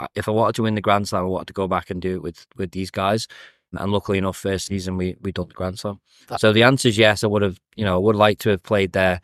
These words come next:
Speaker 1: or gone back and played there a few more years, 'cause it's a great club and great people.
Speaker 2: The setup there, like, you know, especially now, if, if, if you had that chance to go back there now, you know, you've got the Tommy Clucas Hall, the Kelvin Dawson Hub upstairs.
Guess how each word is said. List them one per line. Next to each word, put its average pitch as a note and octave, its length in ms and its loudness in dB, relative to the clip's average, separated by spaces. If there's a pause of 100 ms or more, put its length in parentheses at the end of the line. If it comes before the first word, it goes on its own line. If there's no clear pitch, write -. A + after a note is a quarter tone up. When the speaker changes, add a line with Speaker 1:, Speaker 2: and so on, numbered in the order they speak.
(400)
Speaker 1:
or F#2+ 100 4
gone G2+ 240 4
back G2 260 4
and F#2 100 -2
played F#2 260 0
there F#2 100 2
a F2+ 40 -2
few F#2+ 180 -6
more F#2 160 0
years, F2+ 340 0
'cause F#2 140 -6
it's F2+ 160 -6
a F#2+ 60 -6
great F#2+ 280 -2
club F2+ 420 -4
and F#2 220 -6
great F#2 240 -4
people. G#2 480 -6
Speaker 2:
The A2 140 -8
setup B2 480 0
there, A#2 240 4
like, A2 200 -2
you B2+ 140 4
know, A#2 180 2 (160)
especially C3+ 460 2
now, A#2 440 6
if, A#2 180 0 (100)
if, C#3 220 2 (100)
if A2+ 140 0
you C#3 100 8
had C3 140 6
that G#2 140 0
chance A2+ 260 0
to - 60 -10
go A2+ 140 4
back G#2 200 -2
there G2+ 160 -4
now, G#2+ 420 2 (380)
you A#2 80 2
know, G#2+ 180 4
you've G#2 220 -4
got G#2+ 240 -2 (280)
the - 100 -4
Tommy A#2 360 2
Clucas A#2 400 0
Hall, A2 460 4 (340)
the - 80 -8
Kelvin A2+ 540 4
Dawson A2+ 420 4
Hub A2+ 280 2
upstairs. A2+ 680 2